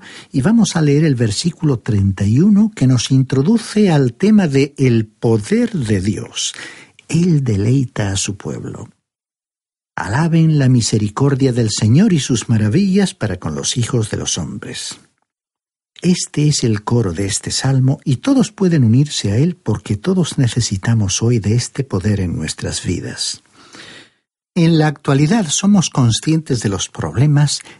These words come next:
pero no del poder. Es bueno recordar que la primera iglesia cristiana era consciente del poder de Dios.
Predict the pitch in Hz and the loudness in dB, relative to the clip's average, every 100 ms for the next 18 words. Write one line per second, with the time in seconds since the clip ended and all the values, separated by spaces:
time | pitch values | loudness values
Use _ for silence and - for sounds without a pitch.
0 | - - 92 82 82 101 113 104 123 117 | -14 -4 -4 -4 -2 0 0 0 -2 -2
1 | - - - _ _ _ _ _ - - | -6 -10 -20 _ _ _ _ _ -14 -2
2 | 143 156 190 233 160 143 120 107 147 123 | 0 2 2 4 2 0 -2 0 -2 -2
3 | 135 120 101 113 110 156 214 113 104 123 | 0 -2 0 0 2 2 2 0 0 0
4 | - 143 - 139 - 123 117 113 110 107 | 0 -4 -2 -4 -2 0 2 2 2 0
5 | - 90 78 - 117 123 143 127 147 120 | -2 -4 -4 -2 2 4 2 0 -2 -2
6 | 87 87 - 80 98 101 98 98 78 - | -6 -8 -10 -4 -2 -2 -4 -4 -4 -6
7 | - | -12